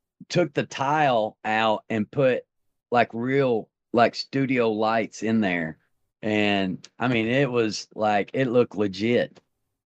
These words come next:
And just to be around, you know, real people, that this is what they do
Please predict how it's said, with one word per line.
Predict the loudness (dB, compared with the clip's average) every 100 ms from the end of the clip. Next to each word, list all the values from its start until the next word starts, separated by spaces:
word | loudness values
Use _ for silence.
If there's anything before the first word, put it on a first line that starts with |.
| -8
And | -2 0 0
just | 0 -2
to | -2
be | -2 0
around, | 0 0 0 0 0 -4 _ _ _ _
you | -4 0
know, | 2 2 2 -2 _ _ _
real | -4 0 0
people, | 0 2 0 0 -2
that | 0 0 0
this | -2
is | -2
what | 0 0
they | 0 -2
do | 0 0 0 -6